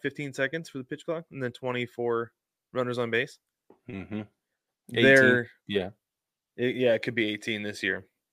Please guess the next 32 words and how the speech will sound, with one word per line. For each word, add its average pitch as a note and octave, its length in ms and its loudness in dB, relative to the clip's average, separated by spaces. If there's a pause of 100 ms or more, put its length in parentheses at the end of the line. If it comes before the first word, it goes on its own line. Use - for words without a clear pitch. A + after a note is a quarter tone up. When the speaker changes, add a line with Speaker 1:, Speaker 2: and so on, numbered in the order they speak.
(1040)
Speaker 1:
But B2 380 6
they're C#3+ 220 4
going B2+ 680 0 (180)
high B2+ 240 -2
exertion A#2+ 640 -2 (380)
situation A2 680 -4 (800)
over G#2 400 -2
and G2+ 160 -8
over G#2 360 0
and F2 120 -10
over A2+ 280 0
again, F#2+ 280 -2 (400)
not A2+ 420 -2
allowing A#2+ 560 4
their G#2+ 140 4
body A2+ 280 6
to G#2 80 0
fully A#2 360 4
regenerate. A#2 480 4
You C3 80 0
think C#3+ 200 0
about A#2 220 6
a G#2+ 40 2
long A2+ 280 2
at F#2+ 140 0
bat. B2+ 320 2 (1160)
Speaker 2:
Right. G#2+ 220 6 (220)
Eight, A2+ 320 2
ten G#2+ 300 2
Speaker 1:
Just F#2+ 80 -10
Speaker 2:
pitches. G#2+ 600 -2
Yeah. F#2 240 0